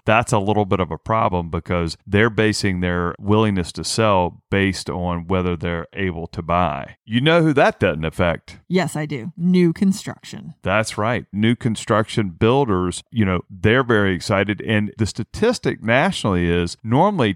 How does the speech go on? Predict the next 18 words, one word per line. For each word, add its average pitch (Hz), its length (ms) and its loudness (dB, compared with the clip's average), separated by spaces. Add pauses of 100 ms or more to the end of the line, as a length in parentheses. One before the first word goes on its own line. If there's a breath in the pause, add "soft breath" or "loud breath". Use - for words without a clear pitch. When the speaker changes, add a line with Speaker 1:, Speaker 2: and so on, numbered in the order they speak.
Speaker 1:
ten 247 320 -2
percent 98 600 0
of 104 240 -2
active 110 480 0
properties 95 580 -2
for 95 160 -4
sale 92 400 0
are 95 120 0
new 98 200 2
construction. 101 800 -2
Right 107 300 2
now, 110 560 -2
it's - 340 -4 (140)
thirty 143 400 2
percent 92 540 -2
of 80 100 -4
active 80 420 -4
properties 80 800 -2